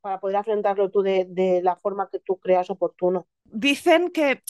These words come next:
Speaker 2: la preeclampsia se resuelve pariendo. ¿Cómo fue tu posparto inmediato? ¿Esos par de días en el hospital te encontrabas bien? O, o no sé si tenías como los pies muy hinchados o, o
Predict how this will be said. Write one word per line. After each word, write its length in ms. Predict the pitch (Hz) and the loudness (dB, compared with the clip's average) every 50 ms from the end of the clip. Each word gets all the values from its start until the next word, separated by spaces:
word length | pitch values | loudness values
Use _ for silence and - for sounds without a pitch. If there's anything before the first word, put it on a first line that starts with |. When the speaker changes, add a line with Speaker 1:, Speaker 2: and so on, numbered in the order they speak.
| - _ | -18 _
Speaker 2:
la 240 | - 254 254 233 233 | -2 0 0 2 2
preeclampsia 600 | 247 233 240 233 233 240 226 226 226 - 294 285 | 0 -2 -2 -2 -2 -2 -2 -2 -4 -6 -8 -8
se 160 | - - 294 | -6 -6 -6
resuelve 640 | 254 262 247 - - 247 233 220 262 277 302 294 285 | -6 -6 -8 -6 -4 -4 -4 -2 -2 0 0 -2 -2
pariendo. 720 | - - 220 214 247 294 302 285 254 214 190 185 185 - | -2 -2 0 2 4 2 4 2 2 2 0 0 -2 -2
¿Cómo 240 | - 294 254 285 285 | -2 0 0 0 0
fue 200 | - - 302 285 | 0 2 0 0
tu 200 | 285 302 285 240 | 2 0 -2 2
posparto 540 | - 294 269 - - - 277 277 277 - 285 | 2 2 2 2 2 0 0 0 0 -2 -4
inmediato? 560 | 269 269 262 262 233 254 277 285 277 285 269 254 | -4 -2 -4 -6 -4 -4 -4 -4 -4 -4 -6 -6
¿Esos 400 | 254 - 262 233 240 233 - _ _ _ _ _ - - _ _ _ | -6 -6 -8 -10 -12 -18 -20 _ _ _ _ _ -20 -20 _ _ _
par 180 | 262 247 247 | -4 -4 -2
de 120 | 247 254 254 | 0 -2 0
días 260 | 262 254 254 254 - | 0 -2 -2 -2 -2
en 80 | 269 254 | -2 -2
el 140 | 247 240 240 | -2 -2 -2
hospital 380 | 247 - - 254 - 269 262 240 | -4 -4 -6 -4 -2 -2 0 0
te 60 | 262 | 0
encontrabas 640 | 247 240 240 233 214 254 254 254 233 226 220 180 190 | 0 2 0 0 2 4 4 6 4 4 2 0 -4
bien? 500 | 214 233 240 269 302 311 330 330 330 330 | -2 -2 0 0 0 0 -2 -2 -4 -4
O, 260 | 277 247 247 233 - | -2 -2 -2 -2 -2
o 540 | - 233 226 220 220 220 226 214 214 214 196 | -2 -4 -4 -2 -4 -4 -4 -4 -6 -8 -8
no 200 | - 220 220 226 | -8 -6 -6 -6
sé 160 | 220 - 254 | -4 -6 -6
si 300 | 233 - 247 233 226 220 | -6 -4 -4 -4 -4 -4
tenías 360 | 196 - 233 233 233 226 226 - | -6 -6 -6 -4 -4 -6 -6 -6
como 340 | 247 226 220 220 202 - - | -6 -4 -4 -4 -4 -6 -8
los 200 | - 226 214 214 | -8 -8 -8 -8
pies 240 | 220 247 226 220 - | -6 -6 -6 -4 -2
muy 180 | 233 233 233 214 | -2 -2 0 -2
hinchados 640 | 202 196 196 - - 247 269 285 269 262 233 247 | -2 -4 -4 -4 -2 0 0 0 0 -2 -4 -4
o, 60 | 226 214 | -6 -6
o 280 | - 196 214 202 196 | -4 -6 -6 -4 -4